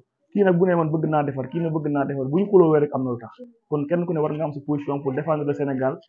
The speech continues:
ci jàmm, ci teraanga, ci sutura, surtout ci yar, ci teggin, ndax Sénégal loolu rek lañ xam. Tey boo gisee li tax ñu mën a màggal, li tax ñu mën a def leneen, li tax ñu mën a def leneen, c'est parce que tey tout simplement dañoo am jàmm.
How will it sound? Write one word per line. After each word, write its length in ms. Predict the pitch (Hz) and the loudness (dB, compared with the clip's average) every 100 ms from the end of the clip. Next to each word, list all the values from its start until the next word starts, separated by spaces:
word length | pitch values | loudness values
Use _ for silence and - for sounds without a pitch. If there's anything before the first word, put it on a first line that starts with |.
| _ _ | _ _
ci 60 | 147 127 | -8 2
jàmm, 340 | 147 143 - - | 2 2 -4 -6
ci 100 | 139 | -4
teraanga, 340 | 147 143 139 139 | 0 2 0 -4
ci 80 | - | -6
sutura, 220 | 143 143 | -4 -4
surtout 240 | 196 190 | -4 -8
ci 80 | 170 | -2
yar, 260 | 143 139 165 _ _ _ _ | 0 0 -2 _ _ _ _
ci 100 | 139 | -2
teggin, 400 | 165 143 139 160 - | 0 0 -2 -6 -6
ndax 160 | 143 | -4
Sénégal 320 | 143 143 135 127 | -2 0 0 0
loolu 160 | 127 | 0
rek 60 | 123 | 0
lañ 80 | 127 113 | -4 -6
xam. 120 | 95 _ _ | -12 _ _
Tey 140 | 147 | -4
boo 140 | 151 165 | 0 0
gisee 180 | 156 151 151 156 - | 0 -2 -2 -6 -4
li 100 | 165 | -4
tax 140 | 165 | -2
ñu 80 | 151 | -2
mën 160 | 151 143 | -2 -2
a 40 | |
màggal, 300 | 139 135 117 | 0 0 0
li 100 | 135 | -4
tax 100 | 160 156 | -4 -6
ñu 80 | 156 | -6
mën 100 | 147 | -6
a 20 | |
def 120 | 139 | -6
leneen, 200 | 139 135 | -4 -4
li 60 | 135 | -6
tax 100 | 156 | -8
ñu 60 | |
mën 100 | 151 | -8
a 20 | 147 | -6
def 60 | 127 | -4
leneen, 240 | 127 160 _ _ _ | -4 -6 _ _ _
c'est 100 | 147 | -4
parce 140 | 160 180 | -4 -2
que 160 | 151 | -4
tey 180 | 143 139 | -2 -2
tout 120 | 202 | -2
simplement 500 | 202 175 143 135 131 | -2 -4 -2 -2 -2
dañoo 240 | 135 143 139 | -2 -2 -2
am 100 | 127 | -2
jàmm. 180 | 123 | -2